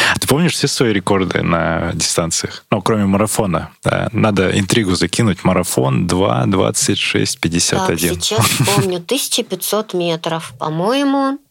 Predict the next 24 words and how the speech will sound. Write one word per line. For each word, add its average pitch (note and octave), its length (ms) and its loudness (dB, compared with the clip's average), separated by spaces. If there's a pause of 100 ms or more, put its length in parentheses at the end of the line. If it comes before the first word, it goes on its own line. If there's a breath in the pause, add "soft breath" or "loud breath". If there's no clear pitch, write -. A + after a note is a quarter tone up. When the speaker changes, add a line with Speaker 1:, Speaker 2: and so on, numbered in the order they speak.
(240)
Speaker 2:
четыре A3+ 480 0
двадцать F#3 560 -4
одна D3 360 -4 (220)
или F#3+ 180 0
четыре G#3 340 0
девятнадцать. E3+ 880 -4
Вот E3 100 -10 (100)
не F3 140 0
буду G#3+ 280 0
врать. D#3 440 -6 (220)
Speaker 1:
У - 40 -2
меня A2+ 120 4
есть A2+ 240 4
все - 180 2
результаты G#2 540 2
от F#2+ 200 0
пяти G2+ 280 0
тысяч - 420 -4
метров. - 380 -4 (360)
Speaker 2:
Вот. E3+ 440 -6 (160)
По-моему, A3 280 0
все-таки F3+ 380 -8
четыре E3+ 320 0
девятнадцать. D#3+ 800 -6